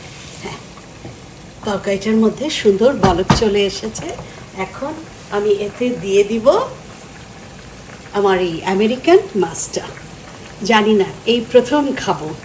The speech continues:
কেমন হবে জানি না। দুটো মাছ just টেস্ট করার জন্য নিয়ে এসেছি।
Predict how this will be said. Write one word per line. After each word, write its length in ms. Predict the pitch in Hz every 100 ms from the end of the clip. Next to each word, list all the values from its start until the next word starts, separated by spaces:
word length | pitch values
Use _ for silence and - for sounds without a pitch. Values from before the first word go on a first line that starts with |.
| - - -
কেমন 300 | 220 220 262
হবে 360 | 233 247 294 330
জানি 320 | 233 196 180
না। 160 | 175 170
দুটো 320 | 220 226 254
মাছ 320 | 233 233 277 - - - - - 240
just 280 | 254 - - - - - - - - - - - - - - -
টেস্ট 260 | 285 - -
করার 360 | 277 254 226
জন্য 220 | 220 240
নিয়ে 280 | 233 220 185
এসেছি। 600 | 170 - 175 160 - -